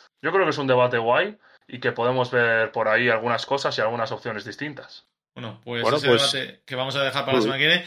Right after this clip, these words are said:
Speaker 2: Yo esta vez, como ya me la he aprendido después de un primer martes, no me voy a despedir sin preguntarle a Iñi a ver si no quiere, nos quiere dar la cartelera de esta semana.
Speaker 3: Claro, claro, yo
Speaker 1: Eso es.
Speaker 3: estaba esperando eso.
Speaker 1: Eso es, no sé, eh, por otra
Speaker 3: Jueves y
Speaker 1: parte
Speaker 3: viernes, ¿no?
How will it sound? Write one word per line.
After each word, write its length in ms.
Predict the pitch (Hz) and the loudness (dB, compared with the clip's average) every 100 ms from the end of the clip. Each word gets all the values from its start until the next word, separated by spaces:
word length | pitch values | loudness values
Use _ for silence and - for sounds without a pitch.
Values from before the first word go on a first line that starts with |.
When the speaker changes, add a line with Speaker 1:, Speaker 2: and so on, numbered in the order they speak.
| - _ | -12 _
Speaker 2:
Yo 160 | 127 151 | 0 0
esta 160 | 175 190 | 2 2
vez, 220 | 196 - - _ | 0 -4 -20 _
como 200 | - 123 | -12 -8
ya 180 | 123 160 | 0 2
me 100 | 165 | 4
la 80 | 156 | 2
he 100 | 160 | 2
aprendido 380 | 147 147 165 147 | 0 -2 0 2
después 300 | 135 147 139 | 0 -2 -4
de 80 | |
un 80 | 143 | -2
primer 180 | 147 139 | -2 0
martes, 460 | 156 151 156 - _ | -2 0 -2 -2 _
no 120 | 135 | -8
me 60 | 139 | -2
voy 100 | 147 | 0
a 60 | |
despedir 360 | 143 143 147 151 | 0 0 -2 0
sin 140 | 156 | -2
preguntarle 420 | 135 123 120 135 139 | -6 -6 -4 0 0
a 80 | 139 | 0
Iñi 140 | 160 | 0
a 60 | 139 | 0
ver 100 | 139 | -2
si 120 | 143 | -4
no 120 | 135 | -4
quiere, 220 | 143 143 | -4 -6
nos 180 | 147 131 | -6 -6
quiere 180 | 143 131 | -2 0
dar 140 | 147 | 2
la 120 | 156 | 0
cartelera 500 | 143 156 117 120 147 | 0 -4 -2 0 2
de 60 | 135 | 0
esta 160 | 123 127 | -2 -6
semana. 460 | 113 160 127 - _ _ _ _ | -2 -2 -4 -8 _ _ _ _
Speaker 3:
Claro, 320 | 104 131 123 | 0 0 2
claro, 280 | 107 127 123 | 4 6 6
yo 60 | 113 | 4
Speaker 1:
Eso 120 | 135 | 2
es. 60 | 120 | 0
Speaker 3:
estaba 0 | |
esperando 320 | 123 113 131 | 2 4 4
eso. 360 | 113 95 76 - _ _ _ _ _ _ _ - | 4 0 -2 -14 _ _ _ _ _ _ _ -10
Speaker 1:
Eso 320 | 135 123 123 | -6 0 0
es, 100 | 117 | 0
no 100 | 117 | -4
sé, 120 | - - | -6 0
eh, 520 | 127 127 127 127 127 | 2 4 4 2 0
por 160 | 123 131 | 0 0
otra 180 | 151 175 | 4 6
Speaker 3:
Jueves 200 | 196 - | 6 6
y 40 | |
Speaker 1:
parte 160 | 160 147 | 6 6
Speaker 3:
viernes, 200 | 143 202 | 6 6
¿no? 280 | 226 - | 4 0